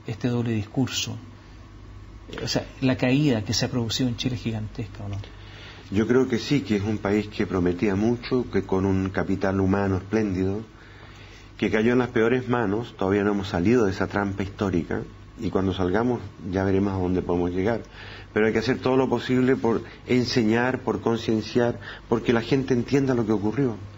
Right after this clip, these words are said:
Speaker 1: ¿Pero por qué no hubo entereza moral de la clase dirigente, de la clase política? ¿Qué pasó?
Speaker 2: Bueno,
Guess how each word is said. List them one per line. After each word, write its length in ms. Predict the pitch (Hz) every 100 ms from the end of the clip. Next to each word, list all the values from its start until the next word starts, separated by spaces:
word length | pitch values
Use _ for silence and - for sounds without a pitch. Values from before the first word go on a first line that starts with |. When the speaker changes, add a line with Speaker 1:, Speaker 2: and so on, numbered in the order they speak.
| - -
Speaker 1:
¿Pero 120 | 143
por 120 | 135 147
qué 100 | 170
no 100 | 175
hubo 80 |
entereza 640 | 170 156 151 147 160 151 143 - - - - - - - -
moral 520 | 127 123 160 165 101 101 - - - - - - - -
de 60 | -
la 120 | 117
clase 400 | 113 135 - 127
dirigente, 400 | 110 101 - 196
de 60 | 123
la 80 | 113
clase 220 | 131 113
política? 460 | 113 175 - 95
¿Qué 120 | 110 151
pasó? 360 | 143 - 190 - - - - - - - - - -
Speaker 2:
Bueno, 320 | 120 143 110